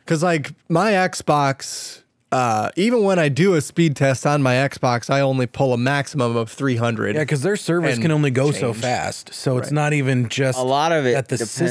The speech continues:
Speaker 3: on the
Speaker 2: system
Speaker 3: time of day, too, I found.
Speaker 1: Yeah.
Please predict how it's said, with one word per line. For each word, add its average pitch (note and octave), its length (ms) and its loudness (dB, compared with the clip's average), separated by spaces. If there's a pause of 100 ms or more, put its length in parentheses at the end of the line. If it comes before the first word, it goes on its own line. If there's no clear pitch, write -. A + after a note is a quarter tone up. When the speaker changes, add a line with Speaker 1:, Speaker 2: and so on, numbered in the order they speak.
(140)
Speaker 3:
on A#2+ 160 0
the G#2 60 -2
Speaker 2:
system G#2+ 60 -6
Speaker 3:
time G2+ 260 -4
of F2+ 80 -4
day, F2 320 -4 (760)
too, F#2 340 -4 (160)
I G2+ 120 -4
found. F2+ 400 -4 (180)
Speaker 1:
Yeah. C3 340 -2